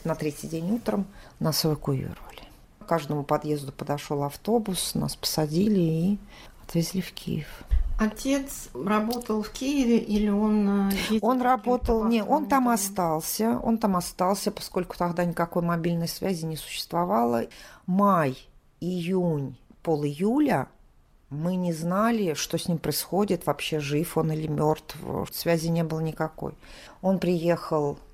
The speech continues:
Speaker 1: в середине июля в Воронеж, похудевший килограмм, наверное, на десять,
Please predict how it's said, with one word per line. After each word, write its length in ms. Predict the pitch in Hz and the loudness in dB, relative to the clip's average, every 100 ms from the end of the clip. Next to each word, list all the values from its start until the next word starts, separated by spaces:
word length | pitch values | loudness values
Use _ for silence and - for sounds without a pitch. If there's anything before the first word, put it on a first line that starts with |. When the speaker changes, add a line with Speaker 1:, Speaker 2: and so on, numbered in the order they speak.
| - - | -20 -20
Speaker 1:
в 60 | - | -6
середине 680 | - 160 156 156 156 151 156 | -2 0 0 0 2 2 2
июля 360 | 156 156 139 131 | 4 4 4 2
в 120 | 127 | 2
Воронеж, 720 | 127 127 139 165 254 - - - - - | 0 2 0 2 2 0 -8 -12 -20 -8
похудевший 720 | 175 - 147 190 - - 151 | -6 -4 0 0 2 0 0
килограмм, 540 | - 156 151 160 160 | 2 0 0 -2 0
наверное, 440 | 151 147 143 151 | 0 0 0 0
на 180 | 139 143 | 0 0
десять, 880 | 131 147 196 196 - 185 - - - | -2 2 4 2 -2 -4 -6 -10 -12